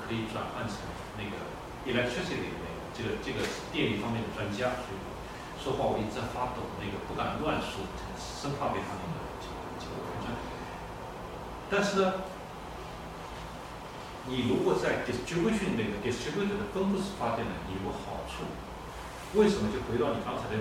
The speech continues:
问题，中国有一档子事情叫做集中供暖，因为你无论是汽车，比如发动起来，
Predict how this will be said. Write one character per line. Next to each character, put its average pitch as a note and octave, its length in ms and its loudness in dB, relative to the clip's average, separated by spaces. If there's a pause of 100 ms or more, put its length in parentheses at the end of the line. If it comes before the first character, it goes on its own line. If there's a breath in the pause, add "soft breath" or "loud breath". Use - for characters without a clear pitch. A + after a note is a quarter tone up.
问 - 160 2
题， - 200 -4 (1000)
中 G#3+ 360 12
国 A#2+ 200 8
有 - 60 6 (140)
一 - 120 4
档 - 200 6
子 A3+ 80 12
事 - 200 12
情 - 80 4 (120)
叫 - 80 -2
做 - 80 -2 (360)
集 D#3 440 4
中 E3 280 4
供 E3 200 4
暖， G#2+ 80 2 (180)
因 F#3 80 6
为 G#3+ 140 8 (560)
你 A2+ 280 2
无 - 80 6
论 A3 120 12
是 F3+ 160 6
汽 F#3+ 340 4
车， F#3 760 6
比 C3+ 60 0
如 C#3 140 2
发 D#3+ 160 10
动 E3 140 6
起 - 260 -2
来， - 400 0